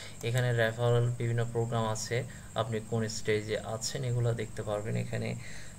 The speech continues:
তারপর রিওয়ার্ডসে যদি যাই, এখানে আমি এখন epoch five স্টেজে আছি। আহ, আহ, আমা-, আমি এখানে join করেছিলাম epoch two থেকে, এখনো পর্যন্ত আছি epoch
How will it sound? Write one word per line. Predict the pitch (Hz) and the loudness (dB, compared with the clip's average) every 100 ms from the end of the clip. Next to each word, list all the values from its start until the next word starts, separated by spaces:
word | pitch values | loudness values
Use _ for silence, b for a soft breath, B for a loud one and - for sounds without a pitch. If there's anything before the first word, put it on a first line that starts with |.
| - | -4
তারপর | - 110 107 113 113 104 | 0 2 0 0 0 2
রিওয়ার্ডসে | 113 117 139 131 - 127 | 0 2 2 0 -4 -4
যদি | 117 117 104 | -4 -4 -2
যাই, | 110 113 - | 0 0 -2
এখানে | - 113 127 123 | -6 -4 0 2
আমি | 117 120 117 | 2 2 2
এখন | 117 113 - 120 120 120 - | 0 -2 -2 0 0 0 -6
epoch | 123 117 120 120 117 - - | -6 -4 0 0 0 -6 -4
five | 120 110 120 | 2 2 2
স্টেজে | 117 - 110 110 107 | 0 -2 -2 2 2
আছি। | 104 101 - 117 - B B B B B B B - - | 2 0 -2 -4 -6 B B B B B B B -14 -4
আহ, | 113 | 0
আহ, | 104 104 90 92 - 104 113 110 - 117 | 2 0 -2 -6 -6 -4 -2 -2 -2 0
আমা-, | 120 120 104 | 2 2 2
আমি | 123 127 131 123 | 0 0 -2 -4
এখানে | 117 120 127 | -4 -2 -2
join | 120 117 120 | 0 2 2
করেছিলাম | 127 127 135 131 | 0 -2 -4 -2
epoch | 123 120 120 - | -2 -2 -4 -4
two | 123 | -2
থেকে, | 120 120 120 120 - - | 0 0 0 -2 -4 -6
এখনো | 117 117 113 | -4 -2 -2
পর্যন্ত | 117 117 117 113 | -2 -2 0 0
আছি | 104 - - 120 | 0 -2 -4 -2
epoch | 120 120 | -2 -4